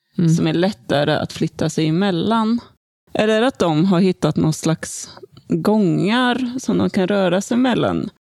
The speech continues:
Speaker 2: Antingen att de är mer solutsatta eller mindre solutsatta än stadsborna.
Speaker 1: Det är ju lite som i Dune.
Speaker 2: Ja.
Speaker 1: Eh, det kanske finns någonting i de här stormarna då som de här nomaderna har blivit utsatta för under så pass lång tid
Speaker 2: Mm.
Speaker 1: att de faktiskt,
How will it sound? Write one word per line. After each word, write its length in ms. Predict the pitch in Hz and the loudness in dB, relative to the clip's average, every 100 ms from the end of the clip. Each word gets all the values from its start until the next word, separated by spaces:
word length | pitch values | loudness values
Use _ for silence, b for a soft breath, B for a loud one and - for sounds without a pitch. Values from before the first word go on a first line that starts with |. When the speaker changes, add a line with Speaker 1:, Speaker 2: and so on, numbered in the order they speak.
| _ - | _ -6
Speaker 2:
Antingen 440 | - 285 262 254 | -2 0 2 2
att 100 | 277 | 2
de 100 | 240 | 2
är 60 | 240 | 2
mer 360 | 233 277 269 | 2 2 2
solutsatta 580 | 262 254 190 147 160 170 | 2 0 0 0 -2 0
eller 140 | 160 180 | 0 2
mindre 440 | 185 160 175 220 | 0 0 0 0
solutsatta 800 | 233 196 143 - 151 - 147 156 - | 0 0 0 -2 -4 -2 -2 -2 -2
än 500 | 175 175 165 170 180 | -2 0 0 -2 -2
stadsborna. 680 | 180 - - 160 160 240 240 B B _ _ - | -4 -4 -2 -2 0 -2 -4 B B _ _ -4
Speaker 1:
Det 60 | 180 | 0
är 40 | |
ju 80 | 190 | 2
lite 160 | 226 - | 2 2
som 140 | 170 | 2
i 60 | 151 | 2
Dune. 460 | 139 151 214 269 262 B _ - | 2 2 2 0 -4 B _ -4
Speaker 2:
Ja. 200 | 214 226 | 0 0
Speaker 1:
Eh, 280 | 165 156 | 0 0
det 80 | 156 | 0
kanske 200 | 165 160 | 0 0
finns 360 | 151 190 208 - | 2 2 2 2
någonting 200 | 170 156 | 2 2
i 40 | |
de 100 | 151 | 2
här 100 | 151 | 2
stormarna 520 | 147 156 147 131 135 147 | 0 0 0 0 0 0
då 220 | 139 147 | 0 0
som 400 | - 151 - - | 0 -2 -2 0
de 140 | 151 | 0
här 200 | 147 139 160 | 2 0 0
nomaderna 400 | 160 147 135 147 | 0 0 2 0
har 60 | |
blivit 240 | 147 139 143 | 0 0 -2
utsatta 340 | 135 131 151 | -2 -2 -4
för 340 | - 131 127 - _ - | -2 -2 -2 -8 _ -2
under 160 | 151 143 | 0 0
så 120 | 147 | -2
pass 120 | 143 | -2
lång 140 | 147 | 0
tid 240 | 143 143 202 | 0 -2 0
Speaker 2:
Mm. 160 | 202 196 | 0 0
Speaker 1:
att 60 | - | -2
de 240 | 160 139 143 | 0 0 0
faktiskt, 640 | 147 - 123 - - | -4 -6 -6 -6 -8